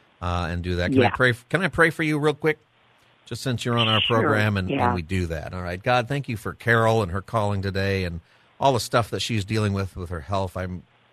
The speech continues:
Speaker 1: grateful, Lord, that she trusts in you. I pray that you give her wisdom in how she handles, uh, her health care and how she works with her doctors and stuff. I pray that you give her doctors and nurses and everybody working with her wisdom and insight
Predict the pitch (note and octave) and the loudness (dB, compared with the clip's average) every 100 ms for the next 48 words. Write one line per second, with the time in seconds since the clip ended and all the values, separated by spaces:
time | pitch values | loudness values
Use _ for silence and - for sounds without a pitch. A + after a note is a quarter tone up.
0 | _ A2 A#2+ - A2+ G#2 G#2 F#2+ F#2 - | _ -2 -2 -2 -4 0 -2 -2 -6 -6
1 | G2+ - B2+ B2 - A2+ F#2+ E2+ E2+ - | -8 -4 -4 -4 -2 0 0 -2 -6 -12
2 | _ _ _ _ - G#2+ C#3+ C3 G#2 A2 | _ _ _ _ -8 0 2 2 0 -2
3 | A#2 A#2+ G2+ F#2 G2 E2 E2 C#2+ F2 A2 | 0 0 0 0 -2 -4 -8 -8 -16 -10
4 | F#2+ F#2+ F2+ E2 G2 F#2 G2+ F2+ F#2+ F#2+ | -6 -4 -4 -6 -6 -6 -6 -6 -4 -6
5 | F#2+ F2+ F#2+ F2+ E2 F2 G2 G2 - G2+ | -6 -6 -4 -4 -6 -4 -4 -6 -4 -4
6 | F#2+ F#2 - F2 E2 E2+ - _ _ - | -2 -4 -6 -8 -8 -10 -14 _ _ -8
7 | G2 - F#2 - G#2 F#2+ - G2+ G#2 F#2+ | -6 -4 -8 -6 -6 -6 -6 -4 -4 -2
8 | F#2+ F#2 G2+ - F#2+ G#2 F2 G2 G#2+ A#2+ | -4 -4 -8 -8 -8 -6 -6 -6 -2 -2
9 | A2 F#2+ A2 G#2 G#2 F#2 F#2+ F2+ G2 F#2 | -2 -4 -4 -4 -6 -4 -4 -4 -6 -8
10 | - F2 F2+ F2+ G#2 E2+ F2 F#2+ G2 E2 | -8 -6 -6 -6 -8 -8 -8 -6 -6 -6
11 | D#2+ F#2 - A2 G#2 A#2 A2 F#2+ C3+ A#2 | -8 -10 -6 -6 -4 -4 -4 -2 -4 -2
12 | B2 G2 D2 G2+ G#2 A2 G#2 G2+ | -2 -2 -4 -8 -4 -2 -4 -6